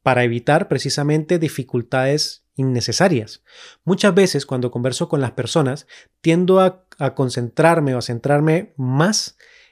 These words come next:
en cuáles han sido esos fracasos, cuáles han sido esos errores que han cometido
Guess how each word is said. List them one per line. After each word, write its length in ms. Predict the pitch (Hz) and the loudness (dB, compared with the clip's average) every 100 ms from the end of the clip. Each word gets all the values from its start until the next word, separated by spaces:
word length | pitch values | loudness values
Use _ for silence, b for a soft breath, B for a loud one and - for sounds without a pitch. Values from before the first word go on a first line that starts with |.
| b | b
en 640 | 147 139 135 131 127 127 131 | 0 2 2 0 -2 -4 -4
cuáles 340 | - 165 165 | 0 0 0
han 100 | 190 | -2
sido 540 | 165 - 185 180 190 214 | -2 2 6 6 2 -2
esos 300 | 156 - 180 | -6 -4 -6
fracasos, 640 | - 131 120 156 160 135 | -4 -6 -2 -2 -2 -4
cuáles 220 | 123 147 151 | -4 -2 -2
han 60 | |
sido 180 | - 156 | -2 -2
esos 320 | 151 170 - | -2 -4 -8
errores 340 | - 127 156 175 | -6 0 0 0
que 100 | 139 | -4
han 80 | 131 | 0
cometido 540 | 156 127 156 147 | 0 0 0 0